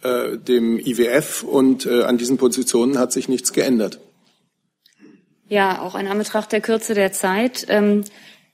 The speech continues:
Speaker 2: es ist so, dass das Hilfsprogramm für Griechenland nur dann erfolgreich sein kann, wenn sich alle Beteiligten an die Verabredungen halten.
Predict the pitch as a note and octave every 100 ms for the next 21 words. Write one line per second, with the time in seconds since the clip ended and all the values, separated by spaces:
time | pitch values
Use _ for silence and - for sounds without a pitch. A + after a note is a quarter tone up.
0 | _ - - A3+ - A#3 G3+ G#3+ G#3 A#3
1 | - - G#3+ G3+ G#3 G#3+ G#3+ A3 G#3+ G#3
2 | G#3 G3+ G#3+ G#3+ G#3+ G#3 G#3 G3 - F#3
3 | G3+ G3 G3 G3 F#3+ F#3 F#3 - F#3+ G#3
4 | G3+ G3 F#3 F#3 - F#3+ F3+ E3+ F3 F3+
5 | F3 - - F3 F#3 F3 D#3+ D#3 E3+ F#3+
6 | G#3+ A#3+